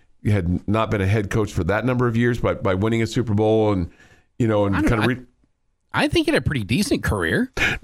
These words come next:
Speaker 1: No, no.
Speaker 2: Like, well, I wanna say it's fifteen plus years.
Speaker 1: Right. The, but the point was that he had already established himself as a Hall of Fame career,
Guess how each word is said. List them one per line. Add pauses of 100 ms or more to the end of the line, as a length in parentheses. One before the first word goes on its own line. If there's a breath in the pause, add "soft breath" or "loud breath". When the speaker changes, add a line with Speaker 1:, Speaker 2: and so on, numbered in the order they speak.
(180)
Speaker 1:
No,
no.
Speaker 2:
Like,
well,
I
wanna
say
it's
fifteen
plus
years. (140 loud breath)
Speaker 1:
Right.
The,
but
the
point
was
that
he
had
already
established
himself
as
a
Hall
of
Fame
career,